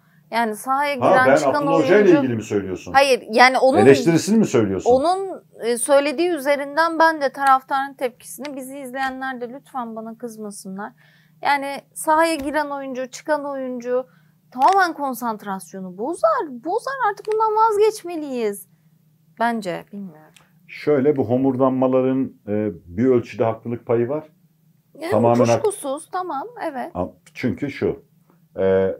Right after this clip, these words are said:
Speaker 2: Trabzonspor taraftarı enteresan bir yapısı vardır. Yani çok böyle bir anda parlar, bir anda, e, söner.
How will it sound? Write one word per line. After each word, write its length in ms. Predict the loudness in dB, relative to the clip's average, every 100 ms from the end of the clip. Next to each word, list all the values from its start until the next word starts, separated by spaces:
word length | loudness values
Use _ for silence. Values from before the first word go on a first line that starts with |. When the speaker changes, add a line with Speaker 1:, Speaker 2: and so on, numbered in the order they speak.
| _
Speaker 2:
Trabzonspor 540 | 0 2 2 -2 0 -2
taraftarı 640 | 0 0 0 0 0 -2 -12 _ _ -4
enteresan 580 | -2 -2 -4 -2 -2
bir 40 | -2
yapısı 320 | -4 -6 -6
vardır. 420 | -6 -6 -12 _ _ _ _ _ _ _ _
Yani 140 | -14 -4
çok 280 | -2 0
böyle 300 | 2 0 2
bir 120 | 4 4
anda 300 | 4 2 0
parlar, 480 | 0 -2 -4 -4
bir 80 | 0
anda, 380 | 0 0 -4 -6 -8 _ _ _ _ _ _ _ -6
e, 260 | 0 2 0
söner. 480 | 0 0 0 -4